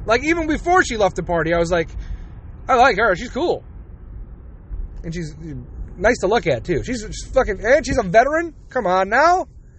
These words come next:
That's a win. That's an absolute fucking win. There's no way Joe Biden could win in November. Fairly. I'll put that out there.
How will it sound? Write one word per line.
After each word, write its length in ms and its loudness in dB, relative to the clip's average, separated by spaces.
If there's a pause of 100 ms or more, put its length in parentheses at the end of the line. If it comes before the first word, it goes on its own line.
(440)
That's 200 -2
a 80 2
win. 540 0 (580)
That's 180 -2
an 120 -10
absolute 640 2
fucking 400 -2
win. 320 2 (2000)
There's 220 4
no 180 6
way 200 6
Joe 180 2
Biden 320 2
could 100 -6
win 460 -2
in 100 -10
November. 480 -6 (1600)
Fairly. 460 4 (720)
I'll 80 -2
put 140 0
that 140 0
out 160 -2
there. 200 -12